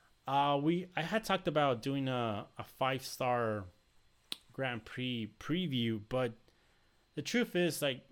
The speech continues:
I didn't realize how much wrestling was happening this specific week. Uh, there was, like, so many shows that took place that I didn't even get to, like, watch or even talk about.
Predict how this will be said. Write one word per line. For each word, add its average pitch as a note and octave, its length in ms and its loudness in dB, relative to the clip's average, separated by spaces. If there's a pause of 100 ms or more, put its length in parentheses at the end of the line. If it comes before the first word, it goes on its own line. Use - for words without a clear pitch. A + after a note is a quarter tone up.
(200)
I D3+ 80 4
didn't F3+ 260 2
realize D3 400 6
how - 220 -4
much C#3 260 -2
wrestling C3+ 680 -4 (280)
was A#2+ 200 -2
happening A#2 600 -2
this G#2 200 -4
specific - 760 -6
week. A#2+ 300 -8 (640)
Uh, A#2 280 -2
there D3 160 4
was, D#3+ 160 2
like, D3+ 200 2
so - 360 0
many F3 180 2
shows D#3 280 2
that C3 160 0
took - 180 -8
place C3 240 -4
that B2 100 -2
I G#2+ 100 0
didn't B2+ 260 -4
even A#2 260 -2
get A2 380 -4
to, A2+ 200 -8
like, F#2+ 260 -8 (880)
watch C3 800 4
or A#2+ 140 0
even D3+ 320 0
talk - 340 -4
about. G2 340 0